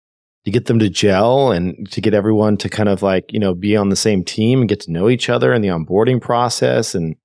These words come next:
I mean, there's everything from payroll to insurance to taxes to,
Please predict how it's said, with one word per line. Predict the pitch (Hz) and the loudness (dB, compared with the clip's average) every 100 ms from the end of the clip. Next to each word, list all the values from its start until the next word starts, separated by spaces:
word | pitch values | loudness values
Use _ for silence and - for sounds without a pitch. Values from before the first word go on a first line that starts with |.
| _ _ - | _ _ -4
I | |
mean, | 113 113 | 0 2
there's | 98 90 82 - | 2 2 0 -2
everything | - 117 120 120 107 | -2 -2 0 0 0
from | - 95 85 78 64 - | -2 -2 -2 -6 -8 -10
payroll | - 139 143 139 127 | -2 2 4 4 2
to | 110 90 | -2 -6
insurance | 85 - 139 135 127 113 - | -6 -2 0 2 0 -2 -6
to | - | -8
taxes | - 127 135 120 - 120 110 95 | -8 -4 -4 -4 -2 0 -2 -4
to, | - 90 78 | -4 -4 -4